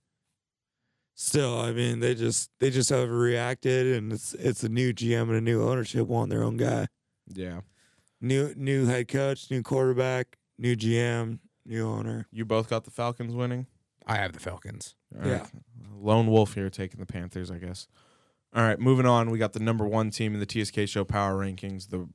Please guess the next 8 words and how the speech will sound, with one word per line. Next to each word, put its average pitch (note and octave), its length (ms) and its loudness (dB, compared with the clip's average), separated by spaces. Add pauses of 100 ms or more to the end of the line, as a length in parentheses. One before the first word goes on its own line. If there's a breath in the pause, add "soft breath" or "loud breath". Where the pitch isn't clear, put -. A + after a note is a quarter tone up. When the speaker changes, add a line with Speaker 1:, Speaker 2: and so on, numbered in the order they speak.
Speaker 2:
Baltimore G2+ 440 2
Ravens, G2 460 0
coming G2+ 320 0
in G2 140 -2
at F#2 120 -8
ten G2+ 220 -4
and F#2+ 160 -6
two. G#2 360 0